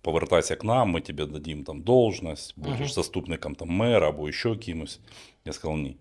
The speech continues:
Speaker 1: Ні, і після цього мені передали привіт, там прокуратура, прокурорські, які переобулись, передавали мені привіт і прилетіла мені в до-, в домівку.
Speaker 2: Тут? А, там,
Speaker 1: Там.
Speaker 2: там, там.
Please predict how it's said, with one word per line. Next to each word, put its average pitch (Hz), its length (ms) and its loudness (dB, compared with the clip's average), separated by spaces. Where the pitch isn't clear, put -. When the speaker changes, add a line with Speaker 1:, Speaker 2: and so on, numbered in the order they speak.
Speaker 1:
Ні, 123 240 4
і 110 60 6
після 90 260 0
цього 78 760 4
мені 82 240 0
передали 78 480 0
привіт, 135 360 -4
там 69 200 -6
прокуратура, 95 800 0
прокурорські, 101 540 2
які 78 220 -2
переобулись, 85 840 -2
передавали 82 500 6
мені 82 220 0
привіт 110 380 -2
і 78 200 -2
прилетіла 85 760 -2
мені 73 340 -4
в 69 100 -8
до-, 69 260 -4
в 71 80 -8
домівку. 69 440 -8
Speaker 2:
Тут? 175 320 0
А, 120 180 8
там, 110 200 4
Speaker 1:
Там. 117 160 12
Speaker 2:
там, 101 160 2
там. 101 200 -4